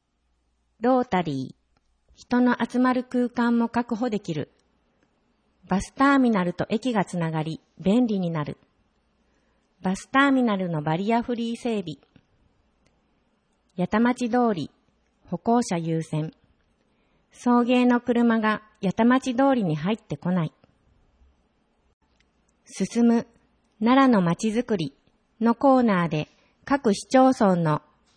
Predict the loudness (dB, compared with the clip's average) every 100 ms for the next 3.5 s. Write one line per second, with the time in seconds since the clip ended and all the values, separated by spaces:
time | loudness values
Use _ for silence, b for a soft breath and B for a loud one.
0 | -6 -2 0 0 0 2 2 0 2 2
1 | 2 0 0 0 2 2 2 -2 -2 0
2 | 2 2 0 -4 -4 _ _ _ -4 -2
3 | -2 -2 -2 -4 -4